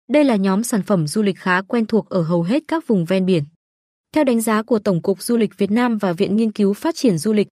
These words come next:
những năm qua, sản phẩm được xem là hấp dẫn nhất thuộc nhóm sản phẩm này là tham quan cảnh quan Vịnh Hạ Long, Vịnh Cảnh Dương, Lăng Cô, Thừa Thiên Huế, bán đảo Sơn Trà, Đà Nẵng, Vịnh Vân Phong, Nha Trang, Khánh Hòa, Vịnh Xuân Đài, Vũng Rô, Phú Yên,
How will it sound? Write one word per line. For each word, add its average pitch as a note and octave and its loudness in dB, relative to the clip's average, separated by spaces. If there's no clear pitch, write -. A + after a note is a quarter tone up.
những B3+ 2
năm D4 2
qua, C4 0
sản A3 0
phẩm F#3 0
được F3+ -2
xem B3+ -2
là G#3 0
hấp A3+ -4
dẫn B3+ 0
nhất D#4 0
thuộc G#3+ -2
nhóm F#3 0
sản G#3 -2
phẩm D#3 0
này F3+ 0
là F3 -2
tham G#3+ -4
quan G#3+ -2
cảnh E3+ -4
quan G3 -2
Vịnh F#3+ -2
Hạ E3+ -6
Long, F#3 -2
Vịnh A#3+ 0
Cảnh G#3 -2
Dương, B3 0
Lăng A#3 0
Cô, A3+ 0
Thừa B3 4
Thiên C4 -2
Huế, A#3 0
bán A3+ 0
đảo C4 0
Sơn A3+ -4
Trà, G3 -2
Đà G#3+ 0
Nẵng, G#3+ -2
Vịnh A3+ 0
Vân C4+ 0
Phong, B3+ -2
Nha B3 0
Trang, B3 -2
Khánh A#3+ 0
Hòa, B3 0
Vịnh A3+ 2
Xuân C4+ 0
Đài, G#3 0
Vũng A#3+ 0
Rô, C4+ 2
Phú B3 0
Yên, C#4 2